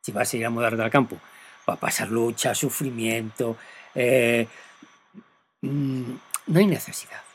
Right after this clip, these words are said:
no hay necesidad. Si te programas bien, si tienes la cabeza bien lúcida, pues yo creo que no hay necesidad de mudarte al campo para pasarlo mal. A no ser que, que estés obligado, pues bueno, estás obligado. Si no,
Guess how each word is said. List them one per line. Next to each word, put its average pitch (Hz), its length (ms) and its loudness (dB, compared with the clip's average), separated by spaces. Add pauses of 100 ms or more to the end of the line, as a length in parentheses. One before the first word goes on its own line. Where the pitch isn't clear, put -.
(220)
no 135 140 0
hay 135 60 4
necesidad. - 400 -6
Si 131 140 -2
te 131 120 0
programas 143 560 6
bien, 135 380 4 (460)
si 139 260 -2
tienes 160 240 0
la 131 100 0
cabeza 117 420 -6
bien 117 260 -4
lúcida, 120 520 -4 (680)
pues 135 160 0
yo 156 100 2
creo 147 220 -2
que 123 80 -4
no 113 80 -4
hay 131 100 -4
necesidad 110 680 -8 (340)
de 123 160 -8
mudarte 123 380 0
al 107 120 -4
campo 110 260 -6
para - 160 -8
pasarlo 80 440 -6
mal. - 140 -16 (220)
A 113 120 -4
no 117 80 -2
ser 139 120 -4
que, 117 400 -2
que 107 200 -10
estés - 340 -8
obligado, 135 500 0
pues - 240 -8
bueno, - 240 -10 (160)
estás - 260 -14
obligado. 175 420 4 (440)
Si - 160 -2
no, 226 220 2